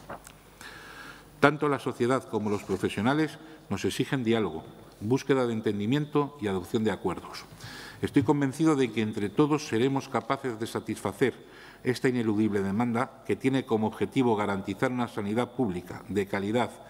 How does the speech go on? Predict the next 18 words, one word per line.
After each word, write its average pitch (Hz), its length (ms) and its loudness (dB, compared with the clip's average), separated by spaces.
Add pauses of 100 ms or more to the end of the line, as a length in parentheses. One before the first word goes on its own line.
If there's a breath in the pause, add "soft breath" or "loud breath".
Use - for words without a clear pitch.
(260 loud breath)
innovadora, 104 720 0 (200)
en 107 140 -2
condiciones 113 600 0
de 120 80 2
equidad 113 380 0 (460 loud breath)
y 110 120 0
cuyo 113 240 4
acceso 139 340 -2
sea 139 220 2
igualitario 117 760 0
para 101 240 -4
todos 123 240 2
los 110 160 0
ciudadanos 113 480 0
de 107 100 0
Castilla 113 380 0
y 107 60 2
León, 107 240 2